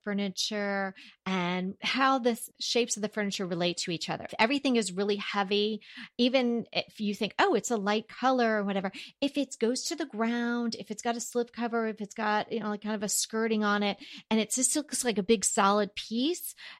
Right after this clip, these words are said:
you might not want all your pieces of the room to look like that. You know, maybe you want some piece where you're seeing a little bit more leg, you know, something that's a little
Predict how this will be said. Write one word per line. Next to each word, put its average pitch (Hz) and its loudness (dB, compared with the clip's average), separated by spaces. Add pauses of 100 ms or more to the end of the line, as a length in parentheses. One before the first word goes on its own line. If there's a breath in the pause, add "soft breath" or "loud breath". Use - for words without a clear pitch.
you 247 2
might 349 2
not 349 0
want 285 0
all 240 6
your 285 0
pieces 190 -6
of 156 -8
the 160 0
room 160 -2
to - -2
look - -8
like - -8
that. - -10
You 202 0
know, 196 0
maybe 233 0
you 262 0
want 254 -2
some - -2
piece 240 -2
where 240 4
you're 233 2
seeing 226 2
a 226 2
little 220 2
bit 233 0
more 214 4
leg, 196 4
you 196 -2
know, 196 -2
something 220 0
that's 208 4
a 233 -2
little 226 2